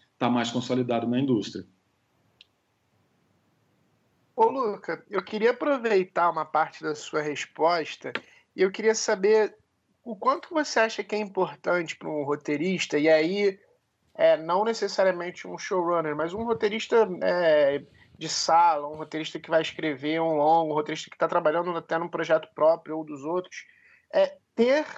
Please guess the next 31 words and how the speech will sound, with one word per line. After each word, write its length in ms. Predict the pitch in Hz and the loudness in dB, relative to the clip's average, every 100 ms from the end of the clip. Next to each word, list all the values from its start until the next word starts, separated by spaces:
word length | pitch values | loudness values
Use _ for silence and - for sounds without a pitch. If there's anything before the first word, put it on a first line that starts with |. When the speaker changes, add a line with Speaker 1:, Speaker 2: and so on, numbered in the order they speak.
| - | -4
Speaker 2:
essa 340 | 202 214 233 | -2 -2 -6
noção 800 | 226 220 208 - 196 208 220 208 | -6 -6 -6 -6 -2 -2 -2 -6
de, 320 | 190 190 196 180 | -12 -10 -10 -10
de 580 | 170 165 185 190 185 180 | -12 -8 -4 0 2 2
mais 560 | 170 185 208 233 190 | 0 0 2 -2 0
áreas 580 | 185 175 185 185 185 - - - _ - | 4 4 4 0 -6 -8 -16 -20 _ -4
do 120 | 180 | 2
audiovisual, 640 | 185 165 165 175 165 151 | 2 2 -4 -2 0 0
ter 140 | 151 185 | -2 -8
um 80 | 185 | -6
pouco 240 | 196 196 | -6 -6
de 100 | 180 | -8
noção 320 | 170 160 185 | -8 -2 -2
de 80 | 165 | -2
direção, 680 | 151 139 135 - 190 202 180 | -6 -6 -6 0 4 4 2
talvez 320 | 156 160 170 | 0 0 -2
um 80 | 156 | -4
pouco 180 | 170 | -10
de 120 | - 160 | -8 -8
noção 320 | 156 - 160 | -6 -6 -8
de 80 | 143 | -6
produção. 720 | - 160 143 - 170 190 190 - - | -4 -4 -4 0 4 4 2 -6 -20
Você 140 | - 214 | -4 0
acha 260 | 233 240 | 0 -4
que 80 | 233 | -12
isso 120 | - | -4
é 60 | 214 | -2
necessário? 840 | 196 190 180 - - 190 214 208 | 0 -2 -4 -8 0 4 4 0
Você 120 | 190 170 | -2 0
acha 240 | 165 - | 0 -6
que 480 | - - 185 165 147 | -14 -8 -4 -4 -6